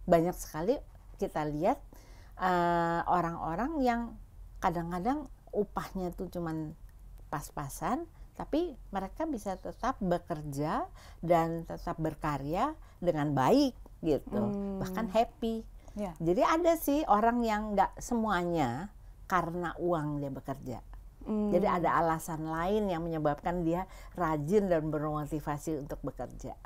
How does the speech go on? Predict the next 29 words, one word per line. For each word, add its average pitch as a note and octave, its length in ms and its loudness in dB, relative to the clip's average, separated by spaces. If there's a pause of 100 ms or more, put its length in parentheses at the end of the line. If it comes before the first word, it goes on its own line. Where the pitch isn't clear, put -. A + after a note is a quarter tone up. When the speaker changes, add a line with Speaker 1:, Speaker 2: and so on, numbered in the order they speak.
(240)
Speaker 2:
Hmm, G#3+ 560 0
menarik A3+ 420 6
ya, G#3 100 8
Bu, F3+ 120 8
ya. F#3 140 8
Ini C4+ 180 8
Speaker 1:
Iya. E3+ 220 0 (100)
Speaker 2:
di A3 220 8 (260)
gempuran A#3 1000 8
apa C4+ 300 4
ya, G#3+ 220 10
semua A#3+ 340 4
orang C4+ 200 4
tuh D#4+ 120 2
kayak B3 240 4 (240)
pengen C4 460 2
menambah-menambah B3+ 960 6
ya. F3 200 0
Kalau F#3+ 200 0
kata, F#3+ 400 -2 (520)
eh, F#3 500 -2
psikolog A3 420 4
ada G3+ 180 2
juga F#3+ 220 2
yang A3+ 100 0
bilang G3 240 4
sekarang A3+ 340 -4
tuh D#4+ 180 0 (220)
zamannya G3 580 2